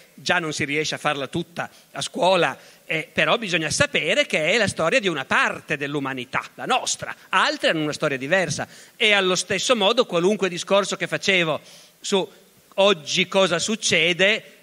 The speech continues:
era certo, oggi cosa succede da noi. Chiaro che le condizioni sono diverse,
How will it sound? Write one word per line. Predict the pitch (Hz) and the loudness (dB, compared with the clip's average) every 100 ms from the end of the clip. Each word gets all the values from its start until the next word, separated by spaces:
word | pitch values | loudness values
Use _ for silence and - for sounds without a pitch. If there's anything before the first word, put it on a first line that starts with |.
| _ | _
era | 185 175 175 | -2 0 -2
certo, | - 196 190 151 139 143 175 | -2 0 0 -4 -8 -2 2
oggi | 175 156 180 | 2 0 -4
cosa | - 165 143 | -2 -2 -4
succede | - - 139 151 | -6 -6 -2 0
da | 180 139 | -2 -2
noi. | 131 190 139 110 - _ _ - | 2 2 0 -6 -18 _ _ -6
Chiaro | 147 185 135 | 0 0 -2
che | - | -6
le | 139 | -6
condizioni | 151 139 135 165 151 | -6 -8 -4 -4 -4
sono | 123 | -6
diverse, | 123 131 180 156 135 - 135 | -6 -2 0 0 -4 -4 -4